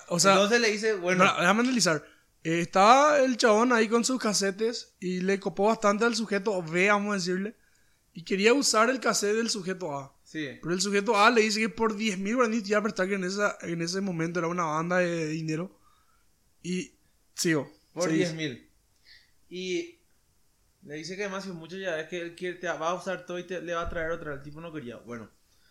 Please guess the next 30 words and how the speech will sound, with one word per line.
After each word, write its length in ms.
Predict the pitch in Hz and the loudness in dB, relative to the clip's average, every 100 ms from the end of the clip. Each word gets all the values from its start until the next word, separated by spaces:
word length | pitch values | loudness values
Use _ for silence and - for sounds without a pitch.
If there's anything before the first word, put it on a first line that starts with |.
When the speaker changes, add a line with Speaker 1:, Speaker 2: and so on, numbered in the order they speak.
| _ _ _ _ _ - | _ _ _ _ _ -14
Speaker 2:
nos 120 | 151 | -10
vamos 280 | 165 170 185 | -6 -6 -6
a 40 | |
cobrar 300 | 185 160 165 | -4 -2 -4
en 60 | 175 | -4
el 80 | 170 | -10
futuro, 320 | 151 165 185 | -10 -8 -6
le 180 | 170 139 | -6 -8
dice. 260 | 123 117 _ _ _ _ _ _ | -10 -18 _ _ _ _ _ _
Entonces, 960 | - 147 143 160 185 190 214 214 - - - | -12 -12 -8 -6 -4 -4 -4 -6 -12 -20 -20
en 140 | 156 165 | -14 -10
una 260 | 180 208 | -4 -2
de 160 | 208 170 | 0 -2
esas 280 | 165 180 160 | -4 -6 -4
ya 320 | 151 160 156 | -2 -2 -4
tiempos 420 | 147 151 156 156 | -12 -12 -14 -10
pasó, 600 | 147 135 147 147 147 135 | -10 -10 -10 -12 -12 -14
no 120 | 123 | -16
sé, 200 | 120 135 | -14 -12
veinte 340 | 135 147 147 123 | -12 -12 -12 -12
años. 260 | 127 135 143 _ _ _ _ _ _ _ _ _ _ _ _ - | -14 -18 -20 _ _ _ _ _ _ _ _ _ _ _ _ -14
Y 300 | 160 160 156 | -8 -6 -6
el 420 | 143 147 147 135 | -8 -10 -10 -12
tipo, 380 | 175 185 180 202 | -10 -10 -6 -6
el 120 | 190 | -6
sujeto 500 | 185 180 185 196 214 | -8 -6 -6 -4 -4
B, 300 | 180 196 226 - _ _ _ _ _ _ - | -4 -6 -8 -18 _ _ _ _ _ _ -18
le... 960 | 151 165 170 165 160 156 139 127 127 _ _ _ _ _ _ _ _ _ _ _ _ _ | -12 -8 -6 -6 -6 -8 -8 -12 -18 _ _ _ _ _ _ _ _ _ _ _ _ _
se 380 | - 180 180 165 | -10 -6 -4 -2
llantó 600 | 190 170 - 160 143 | 0 0 -2 -4 -4